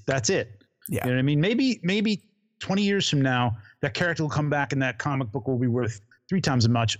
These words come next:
Speaker 1: Or maybe, like a lot of the shit that I hung on to, you can't give it away.
Speaker 2: Exactly.
Speaker 1: <laughs> You know what I
Speaker 2: No,
Speaker 1: mean?
Speaker 2: you're
Speaker 1: So
Speaker 2: right. I, I
Speaker 1: either
Speaker 2: mean,
Speaker 1: collect for personal fun, but don't collect
Speaker 2: that's,
Speaker 1: for
Speaker 2: I, I have a
Speaker 1: value
Speaker 2: whole
Speaker 1: because it's
Speaker 2: cubby,
Speaker 1: just
Speaker 2: cubby space filled with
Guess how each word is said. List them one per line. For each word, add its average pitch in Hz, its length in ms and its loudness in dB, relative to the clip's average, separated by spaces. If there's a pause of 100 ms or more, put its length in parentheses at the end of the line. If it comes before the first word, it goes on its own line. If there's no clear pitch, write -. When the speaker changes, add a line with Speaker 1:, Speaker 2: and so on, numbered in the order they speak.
Speaker 1:
Or 151 180 2
maybe, 143 580 2
like 123 240 0
a 123 60 0
lot 135 180 0
of 131 60 0
the 123 60 0
shit 117 200 -2
that 120 100 -2
I 156 120 0
hung 117 180 0
on 104 160 0
to, 117 260 -2 (840)
you 127 80 -4
can't 151 240 0
give 147 120 0
it 123 80 0
away. 107 220 0
Speaker 2:
Exactly. 131 420 2
Speaker 1:
<laughs> - 240 0
You 247 60 2
know - 0 -
what 226 80 0
I - 80 -6
Speaker 2:
No, - 100 0
Speaker 1:
mean? - 80 0
Speaker 2:
you're 160 120 0
Speaker 1:
So 135 60 2
Speaker 2:
right. - 240 -4
I, 156 120 -2
I 151 120 -2
Speaker 1:
either 160 260 2
Speaker 2:
mean, 127 180 -4
Speaker 1:
collect 175 400 -2
for 220 100 -2
personal 196 880 0
fun, 180 640 0
but 117 180 -4
don't 139 220 0
collect 127 260 0
Speaker 2:
that's, 151 200 4
Speaker 1:
for 117 120 0
Speaker 2:
I, 151 120 2
I 117 160 2
have 185 120 2
a 160 40 2
Speaker 1:
value 110 60 0
Speaker 2:
whole 180 280 2
Speaker 1:
because - 20 -4
it's - 140 -2
Speaker 2:
cubby, 170 360 2
Speaker 1:
just 147 120 0
Speaker 2:
cubby 160 220 2
space 127 460 2
filled 143 400 2
with 123 440 -2